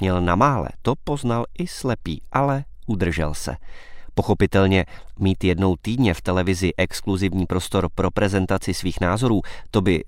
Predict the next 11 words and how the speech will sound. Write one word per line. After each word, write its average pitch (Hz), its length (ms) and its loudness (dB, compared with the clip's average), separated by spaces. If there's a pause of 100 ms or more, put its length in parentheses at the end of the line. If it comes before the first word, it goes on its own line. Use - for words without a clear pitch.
(100)
trapné 139 480 4
dotazy 107 480 2 (240)
vydržel 127 540 2
každý 131 440 4
ostřílený 98 800 2
politický 92 640 0
rutinér. 76 580 0 (840)
Roztržka 98 580 2
s - 80 -6
televizí 87 440 0
Barrandov 120 520 2